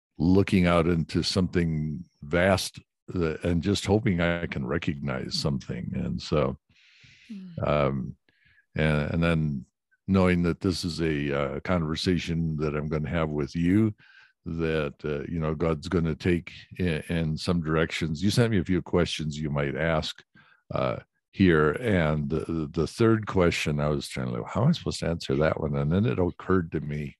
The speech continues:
Speaker 1: "Oh, this question, which was, you know,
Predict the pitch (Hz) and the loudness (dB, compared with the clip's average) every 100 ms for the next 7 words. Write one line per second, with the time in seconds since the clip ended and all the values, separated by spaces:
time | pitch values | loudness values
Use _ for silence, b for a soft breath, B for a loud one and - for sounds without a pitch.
0 | B B B B B B B 113 131 120 | B B B B B B B 6 8 8
1 | 76 - - _ _ _ _ _ _ _ | 4 -2 -20 _ _ _ _ _ _ _
2 | - 90 107 120 - - 113 - 92 85 | -8 2 4 4 2 4 4 4 0 -2
3 | - 87 78 - - - 87 71 69 | -2 -4 -2 -6 -6 0 2 0 -2